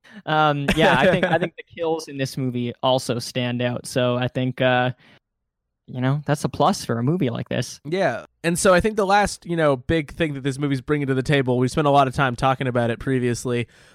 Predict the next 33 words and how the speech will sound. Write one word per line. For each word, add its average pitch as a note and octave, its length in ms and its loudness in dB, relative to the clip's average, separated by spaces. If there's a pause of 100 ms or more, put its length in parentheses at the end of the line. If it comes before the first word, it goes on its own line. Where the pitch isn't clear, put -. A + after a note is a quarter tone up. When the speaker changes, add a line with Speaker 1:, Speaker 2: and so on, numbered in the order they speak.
(260)
Speaker 2:
and E3+ 100 0
it E3+ 100 -8
sort A#3 200 2
of E3 120 -8
goes G3 460 2
together E3+ 480 2
with, D#3 380 -2
uh, D3 180 2
a C#3 80 2
lot F#3+ 180 8
of E3 80 4
what D#3 100 0
we've C#3+ 120 0
talked D3 200 0
about C#3 120 2
up C3+ 140 2
to C3+ 60 -4
this A2+ 120 -4
point, C#3 380 -6
the B2+ 80 0
way C3 100 2
the B2+ 80 -2
movie B2 240 -2
is A#2 80 -2
sort B2 160 -2
of A2 120 -4 (680)
presented, C#3+ 760 2 (180)
put - 240 -6
together, C3 680 0 (380)
structured, B2+ 800 -2
the - 100 -6
kills. B2+ 720 0 (560)
Um, B2+ 600 0